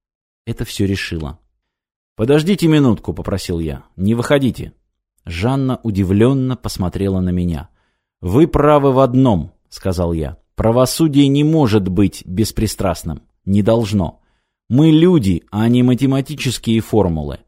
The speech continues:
Потому и существуют суды присяжных, прецедентное право, чтобы над строчкой закона всегда стоял живой человек».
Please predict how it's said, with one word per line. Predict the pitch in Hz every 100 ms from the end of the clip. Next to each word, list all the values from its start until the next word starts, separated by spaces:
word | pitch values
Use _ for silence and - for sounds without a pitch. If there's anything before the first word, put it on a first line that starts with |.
| _ _ _
Потому | - 101 117 131 160
и | - 139
существуют | - 120 131 120 135 151 147 117
суды | - 120 135
присяжных, | - 120 - 131 127 95 85 76
прецедентное | - 104 - 107 120 123 - 123 120
право, | - 113 131 117 85 65 - _ _
чтобы | - - 113
над | 113 113
строчкой | - - 143 131 -
закона | 104 104 - 151 160 107
всегда | - 110 98 98 143
стоял | - 117 110 123 113
живой | 95 113 113
человек». | - 117 113 104 78 -